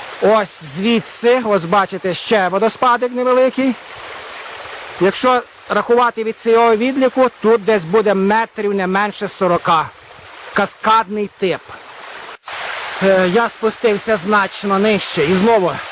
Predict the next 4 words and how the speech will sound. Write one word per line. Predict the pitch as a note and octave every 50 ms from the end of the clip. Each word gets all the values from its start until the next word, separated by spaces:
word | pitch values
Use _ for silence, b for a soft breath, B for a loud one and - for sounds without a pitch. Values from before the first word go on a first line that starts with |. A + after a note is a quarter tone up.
| - - - - - - - - - - - - - - - - - - - - - - - - - - - - - - E3 E3+
знизу, | G3+ A3 A#3+ C4 C#4+ C#4+ A#3+ G#3+ B3+ A3+ G3 D3 - - D#3+
який | F3+ G3 G3 - B3 A#3+
ми | A#3+ A3+ A3+
бачили, | F#3+ A3+ B3 A#3 A3+ - - G#3+ G3+ F#3 F3+ E3